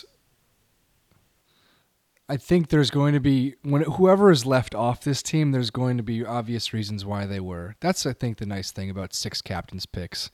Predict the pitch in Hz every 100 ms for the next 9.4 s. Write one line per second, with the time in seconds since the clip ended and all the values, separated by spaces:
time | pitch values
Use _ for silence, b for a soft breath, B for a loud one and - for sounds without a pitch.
0 | B B B B B 147 160 156 135 -
1 | 117 - 104 - 107 104 104 101 95 87
2 | 87 95 95 95 95 95 - 104 110 110
3 | 113 101 117 107 95 101 - 98 98 95
4 | 90 92 90 90 90 90 - B B B
5 | B - 123 107 120 113 - 107 110 90
6 | 101 101 104 92 - 107 - 95 98 95
7 | 98 95 - 117 120 110 117 - 113 113
8 | 110 113 110 110 98 - 117 - 104 123
9 | 123 98 90 92